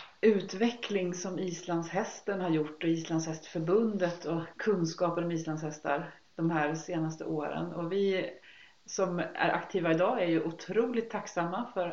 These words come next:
alla er som har varit med från början och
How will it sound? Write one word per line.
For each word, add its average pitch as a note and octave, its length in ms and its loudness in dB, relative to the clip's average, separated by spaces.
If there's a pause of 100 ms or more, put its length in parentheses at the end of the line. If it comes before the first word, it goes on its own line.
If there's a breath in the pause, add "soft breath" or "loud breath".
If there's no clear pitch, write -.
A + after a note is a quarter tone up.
alla F3 300 -2
er E3 140 -4
som F#3 200 -8
har F3 140 -6
varit D#3+ 220 -2
med D3+ 280 0
från E3 140 0
början D#3 400 -2 (120)
och - 320 -10